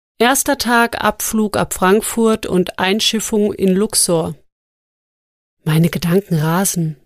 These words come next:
aber wie können sie rennen, wenn der Rasen draußen vor meinem Fenster still, festgewachsen steht?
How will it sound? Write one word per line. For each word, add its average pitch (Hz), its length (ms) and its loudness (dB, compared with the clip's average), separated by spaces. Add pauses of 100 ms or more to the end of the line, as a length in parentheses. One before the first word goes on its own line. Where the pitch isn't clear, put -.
(120)
aber 165 400 -2 (300)
wie 180 100 -2
können 196 320 4
sie 165 140 2
rennen, 180 360 2
wenn 175 140 2
der 170 120 0
Rasen 170 340 2
draußen 165 420 0
vor - 160 -4
meinem 165 260 2
Fenster 185 500 -2
still, 202 520 -2
festgewachsen - 880 -4
steht? - 420 -6